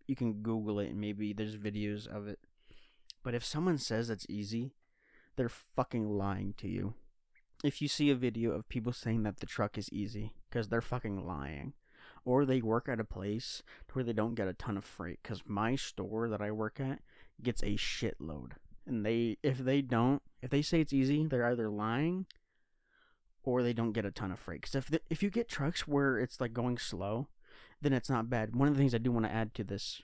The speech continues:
is, depending on the person who's actually throwing the freight onto the line, it can either be really fucking easy or it's gonna be really fucking hard.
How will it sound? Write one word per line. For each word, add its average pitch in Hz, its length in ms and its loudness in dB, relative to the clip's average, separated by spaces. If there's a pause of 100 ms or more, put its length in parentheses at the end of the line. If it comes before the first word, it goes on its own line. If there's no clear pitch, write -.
(120)
is, 123 400 -4 (760)
depending 160 400 6
on 139 180 6
the 110 80 2
person 135 460 0
who's 131 160 2
actually 120 300 0
throwing 123 560 2
the 113 100 -2
freight 110 280 0
onto 123 220 -2
the 110 100 -4
line, 104 480 0 (580)
it 131 80 -8
can 117 100 -2
either 127 220 0
be 123 240 0 (300)
really 120 420 0
fucking 123 340 -2
easy 135 420 0 (320)
or 151 140 2
it's 151 100 2
gonna 156 140 6
be 143 100 4
really 117 560 2
fucking 101 340 -4
hard. - 440 -6